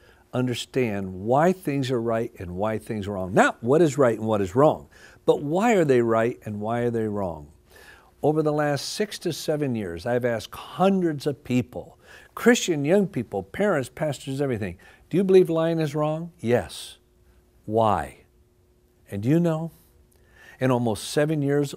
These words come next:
only one person, that was a fellow about twenty-four years old at a little church in San Francisco, has ever been able to tell me why is lying wrong.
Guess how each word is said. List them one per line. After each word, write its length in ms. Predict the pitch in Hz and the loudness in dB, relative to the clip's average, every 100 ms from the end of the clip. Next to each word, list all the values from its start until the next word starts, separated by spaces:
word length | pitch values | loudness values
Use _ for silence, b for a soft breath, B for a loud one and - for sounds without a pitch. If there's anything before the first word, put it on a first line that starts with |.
| - | -6
only 280 | 110 104 90 | -4 -4 -4
one 380 | 82 117 226 | 0 2 2
person, 480 | 214 175 156 - 156 | 2 2 2 0 -4
that 180 | 120 127 | -4 -4
was 140 | 113 | -2
a 80 | 110 | -2
fellow 260 | - 151 160 | -2 0 2
about 300 | 131 107 - | 2 -2 -4
twenty-four 520 | - 165 185 175 160 | -6 -2 -2 0 0
years 260 | 151 143 127 | 0 0 2
old 260 | 120 123 | 0 0
at 80 | 98 | -2
a 20 | |
little 240 | 98 160 160 | 0 2 0
church 360 | - 120 - | 0 -2 -2
in 100 | 90 | -10
San 240 | 87 120 127 | -8 -8 -6
Francisco, 640 | 135 - 131 - 82 78 b b b b | -8 -8 -8 -8 -12 -12 b b b b
has 240 | 113 98 - _ | -4 -4 -6 _
ever 260 | 147 156 180 | 4 4 2
been 280 | 160 127 117 | 0 -2 0
able 300 | 131 131 135 | -2 0 -4
to 100 | 131 | -6
tell 320 | - 120 98 | -6 -8 -6
me 200 | 98 92 | -6 -6
why 800 | 92 104 147 143 90 90 92 - | -8 -4 -2 0 -2 -2 -6 -6
is 240 | - 90 92 | -6 -6 -4
lying 460 | 104 107 104 101 | -4 -2 -2 -4
wrong. 380 | 95 95 73 | -4 -6 -8